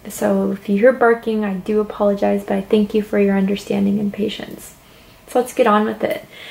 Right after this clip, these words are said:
This is a general love reading for the Sun, Moon, Rising, and Venus signs of Libra. And this is also an addition. I've added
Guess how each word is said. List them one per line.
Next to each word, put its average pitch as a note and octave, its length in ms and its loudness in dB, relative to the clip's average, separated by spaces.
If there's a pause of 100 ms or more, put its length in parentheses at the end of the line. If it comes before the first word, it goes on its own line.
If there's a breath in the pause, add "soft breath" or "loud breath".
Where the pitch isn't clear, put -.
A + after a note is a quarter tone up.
(340 loud breath)
This D#4 180 6
is E4+ 300 6
a B3+ 120 2
general A#3 440 2
love G#3 240 0
reading G3+ 320 2
for G#3 160 -2
the G#3 160 0
Sun, A3+ 560 0
Moon, A3+ 320 6
Rising, G#3+ 400 2
and G3+ 100 2
Venus G3+ 320 0
signs A#3 380 -2
of G3+ 180 0
Libra. A#3+ 460 2 (760 loud breath)
And A3 180 6
this A#3 200 4
is A3+ 100 0
also A3 540 2
an G3 120 -2
addition. G3 720 -6
I've G3+ 260 -2
added G3+ 520 -2